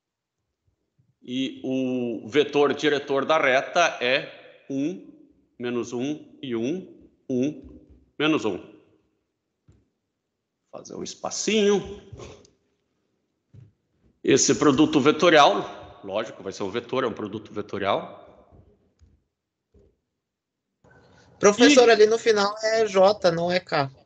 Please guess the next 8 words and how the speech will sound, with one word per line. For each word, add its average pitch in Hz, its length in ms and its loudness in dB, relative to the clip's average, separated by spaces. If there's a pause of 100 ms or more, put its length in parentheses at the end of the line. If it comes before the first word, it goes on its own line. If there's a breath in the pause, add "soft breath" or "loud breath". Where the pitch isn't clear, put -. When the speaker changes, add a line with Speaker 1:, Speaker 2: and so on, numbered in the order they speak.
(1600)
Speaker 1:
Ah, 123 200 -8
muito 113 260 -8
obrigado. 147 500 -8 (480)
J. 98 640 -12 (4000)
I 277 580 2
vai 139 160 4
dar 156 160 2
zero. 160 380 2